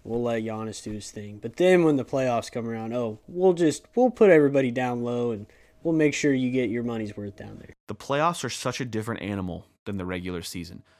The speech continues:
Speaker 2: When you see Giannis in the regular season, you could be coming off a back-to-back, you'd be coming off a four games and five nights type situation, and you could be like, Okay, he's gonna drop thirty and fifteen on us 'cause we're just not ready for his length and athleticism. But when you have a seven-game series where there's days off between every game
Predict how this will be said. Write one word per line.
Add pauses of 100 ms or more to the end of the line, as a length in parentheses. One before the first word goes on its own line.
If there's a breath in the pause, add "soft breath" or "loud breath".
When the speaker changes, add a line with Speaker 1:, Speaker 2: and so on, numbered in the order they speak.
(140)
Speaker 2:
When
you
see
Giannis
in
the
regular
season,
you
could
be
coming
off
a
back-to-back, (260 soft breath)
you'd
be
coming
off
a
four
games
and
five
nights
type
situation, (720 soft breath)
and
you
could
be
like,
Okay, (1600)
he's
gonna
drop
thirty
and
fifteen
on
us
'cause
we're
just
not
ready
for
his
length
and
athleticism.
But
when
you
have
a
seven-game
series
where
there's
days
off
between
every
game